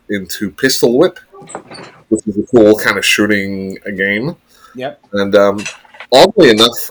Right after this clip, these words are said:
Speaker 1: I've never played golf, but I just bought Golf Plus,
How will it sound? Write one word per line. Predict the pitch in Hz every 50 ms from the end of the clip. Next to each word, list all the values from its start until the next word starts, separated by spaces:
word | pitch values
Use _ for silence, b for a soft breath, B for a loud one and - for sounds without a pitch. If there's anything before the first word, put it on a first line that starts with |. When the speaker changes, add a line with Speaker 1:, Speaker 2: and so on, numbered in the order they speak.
| - -
Speaker 1:
I've | 101 98 101
never | 110 120 - - 135 -
played | - - 120 110 104 95 - -
golf, | 98 92 87 87 - - - - - - - - - - _ _ - - - -
but | - 98 92 90 - _ _ _ -
I | 107 104 95 107
just | 113 110 - -
bought | 101 95 92 - - - - -
Golf | - 95 92 92 85 - - -
Plus, | _ _ - 90 87 - - - - - - - _